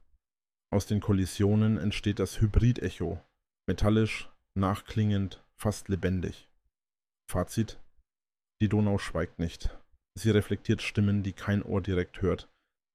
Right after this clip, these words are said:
Und doch landen sie auf meiner S-D-Karte. Wer das nachbauen will, ein U-S-B-Ultraschallmikro mit mems-Kapselrate,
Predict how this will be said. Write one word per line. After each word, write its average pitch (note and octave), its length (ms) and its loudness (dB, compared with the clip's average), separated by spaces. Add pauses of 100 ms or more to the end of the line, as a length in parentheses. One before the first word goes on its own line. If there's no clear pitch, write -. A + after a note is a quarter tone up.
Und G#2 220 0
doch G#2 120 4
landen G2 320 0
sie G#2+ 160 -4
auf F#2 160 0
meiner G2 220 0
S-D-Karte. E2 760 -4 (720)
Wer G#2 200 4
das G#2 180 0
nachbauen G2 560 0
will, G2 280 2 (460)
ein A2 140 2
U-S-B-Ultraschallmikro A2+ 1300 2
mit G#2 220 0
mems-Kapselrate, G#2+ 1160 -2